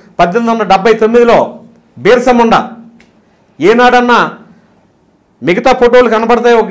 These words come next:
గిరిజనుడి ఫోటో ఏ ఆఫీస్లోనే ఉందా? ఐటీడీ ఆఫీస్లో కానీ, జిల్లా బ-, ఆ, జిల్లా డీసీసీ కార్యాలయాల్లో కానీ,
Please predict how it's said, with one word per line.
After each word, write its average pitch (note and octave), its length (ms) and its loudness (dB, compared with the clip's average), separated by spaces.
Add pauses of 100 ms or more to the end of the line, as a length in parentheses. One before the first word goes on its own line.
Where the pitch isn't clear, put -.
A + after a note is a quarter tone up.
(140)
గిరిజనుడి A#3 340 -2
ఫోటో A#3 420 0 (220)
ఏ F#3 160 2
ఆఫీస్లోనే A#3 540 0
ఉందా? G#3+ 180 0 (100)
ఐటీడీ A3+ 260 -4
ఆఫీస్లో G#3+ 440 -2
కానీ, A3 260 -2 (2500)
జిల్లా G#3 280 2 (160)
బ-, F3+ 240 2 (300)
ఆ, C#3+ 100 2 (100)
జిల్లా A3 220 0 (1120)
డీసీసీ A3+ 460 -4
కార్యాలయాల్లో A3 580 2
కానీ, A3 280 -2